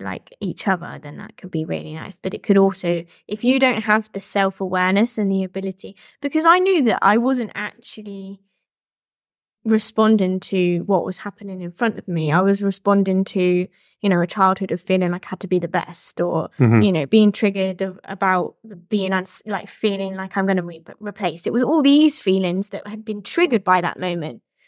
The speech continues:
Speaker 1: that were the issue, not the actual moment in front of me. But if you don't have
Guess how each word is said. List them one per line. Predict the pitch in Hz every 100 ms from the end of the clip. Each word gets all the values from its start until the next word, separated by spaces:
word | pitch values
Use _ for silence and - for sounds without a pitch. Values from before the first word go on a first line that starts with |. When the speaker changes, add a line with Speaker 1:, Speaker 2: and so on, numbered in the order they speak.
| _ -
Speaker 1:
that | 208
were | 208 202
the | 180
issue, | 247 - - 190
not | 190 202 190 _ _ _
the | 190
actual | - - 196
moment | 190 190 190 180
in | 185
front | - 180
of | _
me. | - 147
But | - -
if | 196
you | 240 247
don't | 220 214
have | 214 208 208